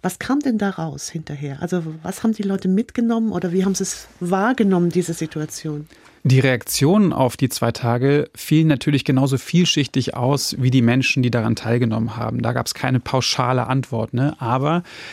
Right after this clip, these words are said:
Speaker 2: die meisten kamen mit einem Gefühl heraus, so habe ich es wahrgenommen, von es hat sich gelohnt. Es hat sich gelohnt, zwei Tage seiner Freizeit zu opfern, um mit Menschen ins Gespräch zu kommen, die man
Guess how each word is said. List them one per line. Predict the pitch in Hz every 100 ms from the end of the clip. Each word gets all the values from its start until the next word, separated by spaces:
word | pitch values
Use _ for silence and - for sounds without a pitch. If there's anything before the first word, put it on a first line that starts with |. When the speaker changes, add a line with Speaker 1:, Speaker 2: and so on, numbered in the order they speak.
| - -
Speaker 2:
die | - 131
meisten | 117 117 214 226 - 170 165 165 -
kamen | - 135 147 143
mit | 135
einem | - 131 127
Gefühl | 117 - 147 170 151
heraus, | 139 117 120 131 -
so | 120
habe | 117
ich | - 143
es | 131
wahrgenommen, | 120 120 117 117 117 123
von | 123 - 120 123 -
es | 131
hat | 127 -
sich | 127
gelohnt. | 131 120 117 117 - -
Es | -
hat | 131
sich | - -
gelohnt, | 131 120 127 156 165 -
zwei | - 123 127
Tage | 147 - 127 139 143 143
seiner | 135 123 117
Freizeit | - 117 139 - 127 120 120 - - - -
zu | - 156
opfern, | 156 - - 123 139 151 - - _
um | 143 160 180 156
mit | 123
Menschen | 127 151 -
ins | 143 -
Gespräch | 139 - 135 131
zu | 127
kommen, | - 131 131 131 -
die | - 120
man | 127 123